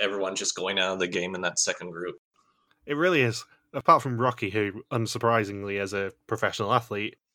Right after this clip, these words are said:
Speaker 2: is quite good at running away from things.
Speaker 1: Considering she, yeah, that's her actual sport is just running for ninety minutes at a time.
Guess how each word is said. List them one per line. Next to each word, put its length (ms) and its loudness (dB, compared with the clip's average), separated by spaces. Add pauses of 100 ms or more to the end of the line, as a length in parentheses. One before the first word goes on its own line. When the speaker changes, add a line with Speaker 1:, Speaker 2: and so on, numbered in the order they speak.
(120)
Speaker 2:
is 160 -6
quite 400 -2
good 180 2
at 140 0
running 240 2
away 240 2
from 220 -12
things. 400 -14 (560)
Speaker 1:
Considering 840 0
she, 600 2
yeah, 360 -2 (120)
that's 540 -2
her 120 0
actual 400 0
sport 400 0
is 140 -2
just 220 -2
running 340 -2
for 160 -4
ninety 320 -4
minutes 340 -8
at 120 -4
a 80 -8
time. 480 -8